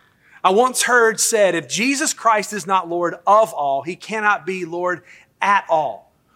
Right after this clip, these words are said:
Paul says Jesus is. Listen, Jesus is in everything. He is the one who surpasses every person who has ever lived or will ever live.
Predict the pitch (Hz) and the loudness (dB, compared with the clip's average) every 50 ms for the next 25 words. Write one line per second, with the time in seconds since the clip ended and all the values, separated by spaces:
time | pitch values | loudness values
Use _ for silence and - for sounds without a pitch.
0 | _ _ - - 226 247 247 277 269 - - 208 196 180 143 131 - - 202 240 | _ _ -4 -2 0 2 4 2 2 2 0 0 0 -2 -4 -6 -4 -4 -2 -2
1 | 262 262 220 302 269 - - - 190 156 139 110 98 - - - - - _ _ | -2 -2 -2 -4 -4 -6 -6 -8 -8 -8 -8 -10 -14 -18 -18 -18 -18 -20 _ _
2 | _ _ _ _ _ _ _ _ _ _ _ _ - 202 - - - 110 _ _ | _ _ _ _ _ _ _ _ _ _ _ _ -6 -4 -4 -4 -4 -10 _ _
3 | _ _ _ _ _ _ _ _ _ _ _ 147 - - 254 285 294 269 330 - | _ _ _ _ _ _ _ _ _ _ _ -6 -2 0 2 2 2 2 0 0
4 | - 214 180 175 175 233 208 196 185 185 - - - 214 233 254 254 269 254 226 | 2 2 2 0 0 -2 -2 -2 -2 -2 -4 0 2 2 2 2 -2 -6 -8 -8
5 | - - 180 156 131 104 95 _ _ _ _ _ _ _ _ _ _ _ _ _ | -6 -8 -8 -8 -8 -12 -18 _ _ _ _ _ _ _ _ _ _ _ _ _
6 | _ _ _ - 214 247 262 254 - 226 214 202 214 220 196 185 202 180 - - | _ _ _ -4 -2 0 0 2 2 2 2 4 2 2 2 0 -4 -6 -6 -6
7 | 165 151 _ - - 220 220 202 170 - 175 160 151 - - - 196 226 240 233 | -8 -8 _ -10 -4 -2 -2 -2 -2 -4 -6 -6 -6 -8 -4 -2 -2 -2 -2 -4
8 | 269 254 - - - 202 196 196 - 202 175 160 165 151 143 - _ 175 180 185 | -10 -12 -10 -8 -6 -6 -6 -4 -6 -8 -8 -8 -8 -10 -10 -12 _ -8 -8 -6
9 | 180 202 185 170 156 151 151 151 147 - _ - 160 160 156 147 156 160 160 - | -6 -8 -8 -8 -8 -8 -8 -8 -10 -16 _ -8 -8 -8 -8 -8 -10 -12 -12 -10
10 | - 196 214 226 202 160 135 117 104 104 110 120 117 _ | -6 -4 -4 -4 -4 -8 -10 -12 -16 -20 -20 -20 -20 _